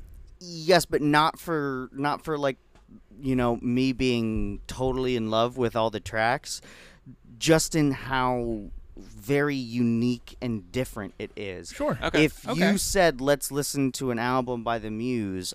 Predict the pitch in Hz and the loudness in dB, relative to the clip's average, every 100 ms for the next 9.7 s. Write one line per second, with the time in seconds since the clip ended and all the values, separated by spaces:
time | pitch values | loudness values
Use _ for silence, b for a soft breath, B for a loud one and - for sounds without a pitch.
0 | - 131 139 127 127 - - 135 135 127 | 0 2 2 -2 -6 -6 -8 -8 -6 -6
1 | 120 107 104 110 151 151 143 160 165 123 | -6 -6 -8 -10 -6 -6 -4 -2 -2 -2
2 | 120 143 123 123 117 123 117 110 - - | -4 -4 -2 -2 0 0 0 -2 -4 -4
3 | 120 120 107 - 127 - 107 110 127 151 | -4 -4 -8 -4 -4 -2 -4 -2 -4 -8
4 | B B B - 131 123 135 131 117 120 | B B B -4 -2 2 6 6 4 2
5 | 127 123 123 127 120 - 131 120 113 107 | 2 0 -2 -6 -6 -4 -2 -2 -4 -8
6 | 92 92 104 107 123 151 - - 175 175 | -12 -8 -2 0 0 -4 -10 -8 -8 -8
7 | 185 - - 180 202 - - - B B | -12 -10 -4 -2 -2 -8 -12 -12 B B
8 | B - 147 151 131 123 123 127 127 95 | B -2 0 2 0 2 4 4 2 -4
9 | - 117 117 127 127 120 | -6 -2 0 0 -2 -6